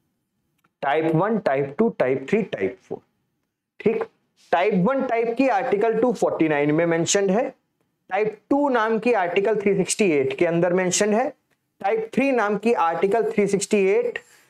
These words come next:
के साथ साथ जो fifty percent of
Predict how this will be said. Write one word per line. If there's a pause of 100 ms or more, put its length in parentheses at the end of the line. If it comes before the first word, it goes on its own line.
(500)
के
साथ
साथ
जो
fifty
percent
of